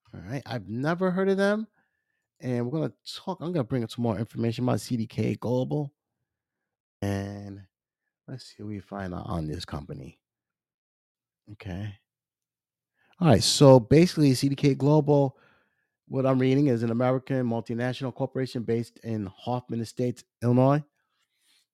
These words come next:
providing data technology to automotive, uh, heavy truck, recreation, and heavy equipment industry.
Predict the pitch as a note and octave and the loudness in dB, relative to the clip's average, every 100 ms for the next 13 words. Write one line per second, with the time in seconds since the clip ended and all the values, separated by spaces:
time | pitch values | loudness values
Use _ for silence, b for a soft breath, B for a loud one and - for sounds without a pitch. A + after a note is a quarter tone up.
0 | _ _ _ _ _ _ _ _ A2 A2 | _ _ _ _ _ _ _ _ 0 2
1 | G#2 G2 D2 A2 A#2+ C3 B2 - - B2 | 2 0 -4 -2 0 0 -2 -6 -10 -6
2 | A#2+ A#2 A#2+ A2 - A#2+ A#2 A#2+ A2 - | -4 -4 -6 -6 -4 -2 -2 -4 -6 -14
3 | - F#2+ F#2+ - F#2+ _ _ - A#2+ B2 | -12 -10 -10 -12 -16 _ _ -8 -4 -4
4 | - C3+ B2 - - _ - B2 A#2+ A#2+ | 0 2 2 -2 -20 _ -6 -4 0 0
5 | A2+ - G#2+ - G#2 G2 A2+ G#2+ A2+ - | 0 -6 -8 -8 -8 -4 -4 -4 -6 -8
6 | - C3+ - G#2 G2+ G2+ E2+ - C2 A#1+ | -8 -6 -4 -4 0 2 2 -2 -8 -10